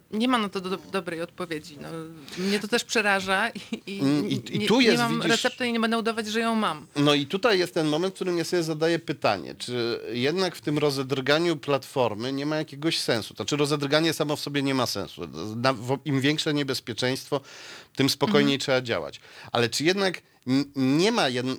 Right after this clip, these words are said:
Speaker 2: pewne-, ja, to jest pytanie, to ja nie mówię, że tak na pewno jest, ale czy nie ma pewnej racji jednak w tym, że wobec takiego niebezpieczeństwa wszystkie siły demokratyczne powinny się,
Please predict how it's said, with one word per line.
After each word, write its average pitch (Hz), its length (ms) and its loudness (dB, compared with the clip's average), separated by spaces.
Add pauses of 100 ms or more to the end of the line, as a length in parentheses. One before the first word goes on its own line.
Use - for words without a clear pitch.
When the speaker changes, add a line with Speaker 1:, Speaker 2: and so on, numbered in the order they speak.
Speaker 2:
pewne-, 135 300 -2
ja, 147 100 -2
to 196 100 0
jest 190 100 -2
pytanie, 117 480 0
to 127 280 -4
ja 135 100 -2
nie 143 120 0
mówię, 143 180 0
że 131 60 -6
tak 135 160 -4
na 143 80 0
pewno 151 240 -2
jest, 143 160 0
ale 123 100 -2
czy 127 140 -4
nie 185 100 -2
ma 196 100 2
pewnej 131 500 0
racji 110 340 -2
jednak 110 320 -4
w - 60 -20
tym, 104 280 -6
że 110 120 -4
wobec 139 400 0
takiego 147 420 -4
niebezpieczeństwa 127 880 -2
wszystkie 120 380 -6
siły 123 300 -2
demokratyczne 113 760 -4
powinny 117 560 -2
się, 107 220 -2